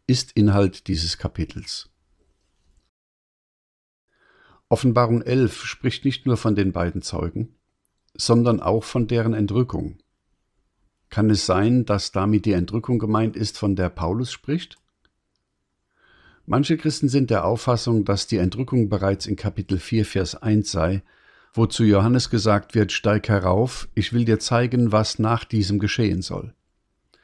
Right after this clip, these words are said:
Man ist dabei der Auffassung, dass alles, was nach diesem Vers in der Offenbarung beschrieben wird, zeitlich nach der Entrückung geschehe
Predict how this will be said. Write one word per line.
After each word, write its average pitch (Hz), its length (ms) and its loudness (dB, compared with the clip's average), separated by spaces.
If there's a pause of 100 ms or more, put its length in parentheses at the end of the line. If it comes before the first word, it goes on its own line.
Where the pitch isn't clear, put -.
(520)
Man 113 160 4
ist 127 180 2
dabei 131 220 4
der 101 160 4
Auffassung, 123 560 0
dass 110 320 0
alles, 113 520 0
was - 280 -4
nach 113 220 2
diesem 95 340 -2
Vers 101 400 0
in 104 100 0
der 95 160 2
Offenbarung 92 540 0
beschrieben 98 520 -2
wird, 107 280 0 (480)
zeitlich 127 680 -2
nach 117 220 2
der 113 160 -2
Entrückung 107 480 0
geschehe 101 500 0